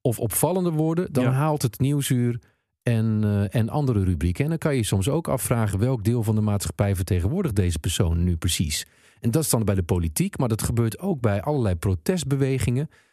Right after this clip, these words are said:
Speaker 1: En, eh, dat is heel lastig
Speaker 2: En dat is
Speaker 1: inschatten.
Speaker 2: misschien ook de spagaat van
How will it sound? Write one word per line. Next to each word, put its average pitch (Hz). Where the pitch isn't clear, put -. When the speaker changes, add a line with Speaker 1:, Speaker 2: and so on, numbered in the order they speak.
Speaker 1:
En, 113
eh, 107
dat 143
is 131
heel 185
lastig 147
Speaker 2:
En -
dat 202
is 208
Speaker 1:
inschatten. 170
Speaker 2:
misschien 147
ook 151
de 147
spagaat 123
van 127